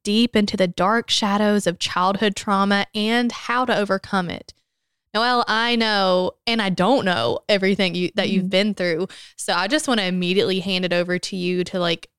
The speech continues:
Speaker 1: take us to the depths of some of the childhood trauma that you went through and how, how has it affected you as an adult?
Speaker 2: Right. So first, I wanna say this, that if you have been through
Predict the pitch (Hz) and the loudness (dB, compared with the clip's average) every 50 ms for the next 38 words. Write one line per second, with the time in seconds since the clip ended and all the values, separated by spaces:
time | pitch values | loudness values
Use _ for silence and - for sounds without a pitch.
0 | _ _ _ _ - - - 185 180 - - 262 262 - - - 240 214 196 175 | _ _ _ _ -20 -8 -4 -4 -2 0 -2 -2 -2 -2 -2 -2 0 0 0 -2
1 | 170 - 165 165 170 - - - - - - - _ - 180 170 170 165 170 175 | 0 0 0 0 0 -2 -2 -6 -8 -8 -8 -10 _ -6 -4 -2 -2 -4 -4 -6
2 | - - 190 180 175 170 - - - 160 170 170 - 180 175 - - 175 165 165 | -6 -6 -4 -2 -2 -4 -4 -2 -2 -2 -2 -2 -4 -6 -8 -6 -6 -4 -2 -2
3 | 165 180 190 202 214 - - - - _ _ _ - 190 180 185 180 175 175 180 | -2 -2 -4 -4 -4 -6 -10 -16 -20 _ _ _ -6 -6 -4 -4 -4 -4 -2 -2
4 | 175 180 202 202 220 214 214 214 214 - 190 190 180 - - - 190 185 190 196 | -2 -2 -2 -2 -2 0 2 2 2 2 0 -2 -4 -6 -6 -4 -4 -2 -2 0
5 | 208 214 220 220 214 - - _ - - - 214 208 220 208 233 233 247 254 262 | 0 0 0 -2 -2 -4 -8 _ -10 -6 -2 0 0 2 2 0 0 0 0 0
6 | 247 - - - 185 180 - 202 185 180 185 180 175 175 170 180 170 170 170 170 | -2 -4 -6 -6 -6 -6 -4 -6 -6 -4 -2 0 0 0 0 -2 -4 -6 -6 -4
7 | - 160 - - - - - - - _ _ _ _ _ _ - 196 196 196 196 | -2 -2 -2 -4 -6 -10 -12 -18 -20 _ _ _ _ _ _ -8 -4 -2 -2 -2
8 | 202 - - _ - - - - - _ _ - - - 220 214 214 208 202 - | -2 -4 -6 _ -16 -20 -20 -20 -20 _ _ -4 0 2 4 6 6 4 4 4
9 | - 247 285 294 - - 285 277 262 240 233 - - 202 190 190 175 170 170 165 | 2 2 2 2 2 2 4 6 6 6 6 6 4 4 2 4 4 4 4 4
10 | 175 180 - - - - 180 175 175 175 175 - - _ _ _ _ _ _ _ | 4 2 2 0 -2 -2 0 0 0 0 -2 -2 -6 _ _ _ _ _ _ _
11 | - 196 185 - 208 202 190 190 202 240 226 220 214 196 190 180 180 175 185 185 | 0 0 2 4 4 6 6 6 6 6 4 4 2 2 2 2 0 0 0 0
12 | 165 170 180 185 - - 180 175 180 180 180 190 | 2 4 2 2 4 4 4 4 4 4 4 2